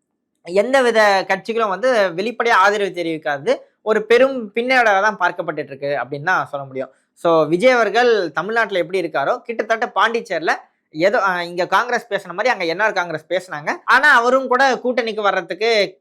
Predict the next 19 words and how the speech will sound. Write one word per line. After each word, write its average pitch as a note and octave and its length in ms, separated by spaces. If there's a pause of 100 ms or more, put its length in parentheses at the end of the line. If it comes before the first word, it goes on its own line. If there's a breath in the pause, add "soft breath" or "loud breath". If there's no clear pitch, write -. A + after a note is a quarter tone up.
சற்று A3+ 320
தயக்கம் G#3+ 360
காட்டியிருக்காரு, E3+ 520
கிட்டத்தட்ட G3+ 520
no G3 160 (120)
சொல்லிட்டாரு. F3 400
அப்படிங்கிற E3 400
நிலைமையில D3+ 420 (300 soft breath)
விஜய் A3+ 280
அவர்கள் A#3+ 360 (640)
பாண்டிச்சேரியிலையும் G#3+ 560
கூட F#3+ 140
தனித்து G#3+ 360
தான் G#3 200
போட்டியிடுவாரு D3+ 580
அப்படிங்கிறது C3 280
தான் F#3 120
எதிர்பார்க்கப்பட்டுட்டு C#3+ 800
இருக்கு. B2 300